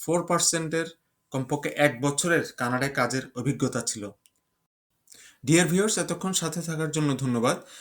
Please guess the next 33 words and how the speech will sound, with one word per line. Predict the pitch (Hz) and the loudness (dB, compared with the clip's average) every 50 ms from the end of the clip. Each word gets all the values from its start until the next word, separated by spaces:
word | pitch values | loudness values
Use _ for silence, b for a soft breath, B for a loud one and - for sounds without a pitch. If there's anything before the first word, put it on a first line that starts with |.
| B B B | B B B
আপনাদের | 127 127 - 143 135 147 147 143 | -6 -2 -2 0 2 2 2 2
যদি | 151 147 143 147 | 0 2 2 2
এই | 135 | 2
ব্যাপারে | 139 139 123 127 123 123 | 2 2 0 0 0 0
কোনো | - 131 135 131 | 0 0 0 0
প্রশ্ন | - 127 117 - - 131 | 0 0 0 0 -2 -4
থাকে, | 127 135 123 131 | -4 -2 -2 0
নিচে | 123 117 - - | -2 0 0 0
লিখতে | 113 117 117 117 - 123 | 0 0 0 -2 -2 2
পারেন। | 131 131 139 170 220 - B B B B B B B | 2 2 2 0 -2 -6 B B B B B B B
যেটা | 120 135 135 170 | 0 2 4 4
বলছিলাম | 143 139 143 139 143 - 156 160 165 180 - - - | 6 6 4 4 4 4 2 2 2 0 -2 -8 -10
যে, | - 127 | -10 -8
কানাডার | - - 139 139 143 143 151 165 170 170 - - _ _ - | -2 2 4 6 6 6 6 6 4 2 -2 -14 _ _ -4
এই | 131 | -2
সাম্প্রতিক | - - 151 143 135 - 147 151 160 151 156 - | 0 0 0 0 0 -2 -2 -2 -2 -4 -6 -6
কিছু | 135 - - 139 | -4 -4 -4 -2
চেঞ্জ, | - - 147 139 139 123 - - | 0 2 2 4 4 2 0 -2
পলিসি | - 127 123 120 - - 143 | 0 0 2 4 4 2 2
চেঞ্জ | 139 - 135 131 127 120 120 | 2 0 0 0 0 -2 -2
হয়েছে | 127 120 117 120 - 131 123 123 127 - - | -2 -2 0 0 -2 -2 -2 -6 -8 -8 -6
ইমিগ্রেশনে | 123 117 120 117 113 117 117 - - 123 123 120 117 | -2 -2 -2 0 0 0 0 0 0 0 0 0 -2
তাদের | 117 - 117 113 120 117 113 117 | -2 -2 -2 0 0 0 0 -2
এবং | 117 113 117 117 117 - - - | -2 -2 -2 -2 -4 -6 -6 -4
তাদের | 123 117 120 113 | -4 -4 -2 0
বাজেটেও, | 113 123 117 120 127 127 - 131 139 170 180 B B B B B B B B | 2 2 2 2 2 2 2 2 2 0 -2 B B B B B B B B
এবং | 120 127 139 135 - | 2 2 2 2 2
তাদের | - 139 135 147 156 156 160 - - _ _ _ _ _ _ _ _ _ _ - | 4 4 6 6 4 4 2 -2 -8 _ _ _ _ _ _ _ _ _ _ 0
এই | 139 139 | 2 2
সমস্ত | - 170 165 160 - - - 160 | 4 4 4 4 4 4 4 2
চেঞ্জের | 151 156 - 135 131 139 135 139 143 143 - - | 2 2 2 0 2 4 4 4 4 2 0 -6
উদ্দেশ্য | 135 117 120 127 - - - | -8 -4 -2 0 2 2 2
হচ্ছে | 143 143 139 - - - | 2 0 -2 -2 -2 -2